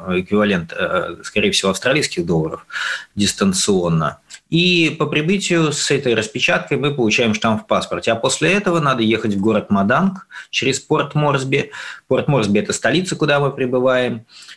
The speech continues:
И там превосходнейший есть отель сэра Питера Бартера, о котором я сказал ранее. Он с удовольствием организует тур до берега Маклая, а там вам достаточно сказать, что вы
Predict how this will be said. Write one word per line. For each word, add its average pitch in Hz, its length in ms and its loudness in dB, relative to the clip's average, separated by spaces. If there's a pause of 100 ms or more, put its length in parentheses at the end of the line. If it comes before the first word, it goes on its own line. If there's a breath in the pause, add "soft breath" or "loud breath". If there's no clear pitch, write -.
(140 loud breath)
И 156 520 2
там 180 320 2
превосходнейший 139 680 0
есть 113 320 2
отель 165 520 0
сэра 135 300 0
Питера 107 380 0
Бартера, 139 380 2
о - 20 -4
котором 127 320 0
я 113 60 0
сказал 123 280 0
ранее. 92 400 0 (960)
Он 135 260 2
с 107 80 -2
удовольствием 127 460 2
организует 110 580 2
тур 196 300 2
до 147 180 0
берега 139 380 0
Маклая, 131 420 2
а 117 220 0
там 180 420 0
вам 127 240 0
достаточно 120 480 0
сказать, 107 540 -2
что 101 600 0
вы 123 520 0